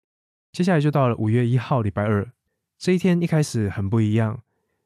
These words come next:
因为在二零一八年的春天，那阵子天气非常的不稳定，午后雷雨频频出现，让我决定放弃行走苏花公路，准备要从花莲市区搭区间车，到了宜兰的苏澳新站下车之后，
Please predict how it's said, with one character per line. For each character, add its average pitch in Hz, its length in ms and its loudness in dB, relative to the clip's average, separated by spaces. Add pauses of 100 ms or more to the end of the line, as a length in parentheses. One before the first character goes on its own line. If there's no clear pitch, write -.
(140)
因 165 120 2
为 185 80 4
在 175 120 0
二 175 120 2
零 151 120 2
一 151 60 2
八 151 180 0
年 123 160 2
的 110 60 0
春 127 200 0
天， 123 440 -2
那 135 100 0
阵 123 240 0
子 104 380 -4
天 127 120 0
气 131 140 0
非 143 140 0
常 120 160 2
的 110 80 0
不 117 160 0
稳 98 180 -2
定， 107 300 -4 (560)
午 131 100 2
后 180 140 4
雷 147 180 2
雨 110 300 2
频 113 180 0
频 117 140 2
出 127 120 0
现， 120 440 -2 (420)
让 127 140 0
我 117 60 0
决 113 120 0
定 120 260 0
放 135 200 0
弃 127 240 0
行 127 240 0
走 104 180 -4
苏 120 180 -2
花 117 160 2
公 120 220 0
路， 117 260 0 (380)
准 131 160 -2
备 156 60 2
要 180 100 4
从 143 160 0
花 160 140 0
莲 143 120 2
市 131 160 0
区 117 380 0
搭 117 260 0
区 120 160 -6
间 123 160 0
车， 120 380 -2 (440)
到 196 120 2
了 143 160 2
宜 143 140 2
兰 135 160 2
的 139 80 2
苏 151 180 0
澳 143 120 2
新 143 160 -2
站 139 140 2
下 127 140 0
车 123 140 0
之 117 100 0
后， 120 320 -2